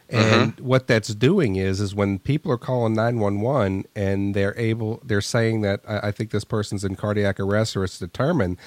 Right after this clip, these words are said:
Speaker 1: the dispatcher is able to say, "If you go three doors down, they have an A E D and they're willing to share it.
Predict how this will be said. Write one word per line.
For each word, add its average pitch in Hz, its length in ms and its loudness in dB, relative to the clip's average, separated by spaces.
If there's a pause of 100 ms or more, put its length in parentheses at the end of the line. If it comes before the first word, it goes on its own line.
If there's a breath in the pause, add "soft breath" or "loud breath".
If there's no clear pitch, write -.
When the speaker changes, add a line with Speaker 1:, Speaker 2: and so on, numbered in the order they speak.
(260 loud breath)
Speaker 1:
the 113 80 0
dispatcher 117 640 2
is 101 140 2
able 104 240 2
to 101 100 -2
say, 107 220 0
"If 95 120 0
you 143 160 2
go 160 160 2
three 151 320 2
doors 135 360 2
down, 123 480 4 (260 loud breath)
they 127 200 4
have 127 180 4
an 117 100 2
A 120 100 4
E 123 160 2
D 120 240 4
and 104 120 4
they're 107 120 2
willing 107 300 0
to 98 80 -6
share 101 340 0
it. 82 120 -8